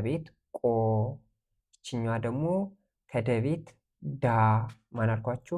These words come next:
ከደ ቤት ዳ። አንድ ላይ ስንጨምቃቸው ቆዳ። ያው ይቺ ቆ አለች፣ ይቺ ዳ አለች። አንድ ላይ ስንደምራቸው፣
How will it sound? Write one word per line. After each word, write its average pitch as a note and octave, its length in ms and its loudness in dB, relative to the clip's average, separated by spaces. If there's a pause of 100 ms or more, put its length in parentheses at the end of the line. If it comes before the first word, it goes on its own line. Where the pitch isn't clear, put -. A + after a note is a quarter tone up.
ከደ C3 240 -4 (100)
ቤት D#3 240 -4 (100)
ዳ። C3 100 -4 (1000)
አንድ C3 280 0
ላይ D3 160 2
ስንጨምቃቸው C#3+ 920 -6 (920)
ቆዳ። D3 880 0 (1200)
ያው B2+ 220 4
ይቺ - 280 -12
ቆ - 160 -14
አለች፣ A#2+ 360 -2
ይቺ - 260 -20
ዳ A#2 120 -4
አለች። A#2+ 340 -4 (140)
አንድ G2+ 220 0
ላይ A2 160 -2
ስንደምራቸው፣ A2 1000 -2